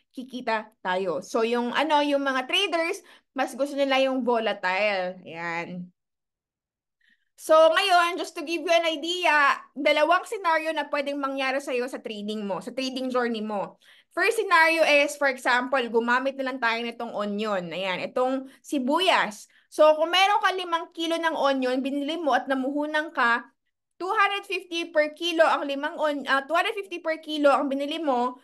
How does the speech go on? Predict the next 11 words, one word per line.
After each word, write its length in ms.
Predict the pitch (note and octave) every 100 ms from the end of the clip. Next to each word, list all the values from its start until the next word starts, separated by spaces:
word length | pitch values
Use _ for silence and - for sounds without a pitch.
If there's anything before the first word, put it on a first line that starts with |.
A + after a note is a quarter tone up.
| _
so 160 | - D#4+
nag-, 320 | E4+ F4 D4+
namuhunan 640 | D#4+ D#4+ D#4 E4+ D#4 D#4
ka 160 | D#4+ D#4
ng 80 | C#4+
one 160 | C#4
thousand 400 | C4 C#4 C4+ C4
two 80 | B3
hundred 320 | A#3 A3 A3
fifty 320 | A3 G3+ G3+
pesos. 640 | G3+ F#3 G3+ C4+ B3+ B3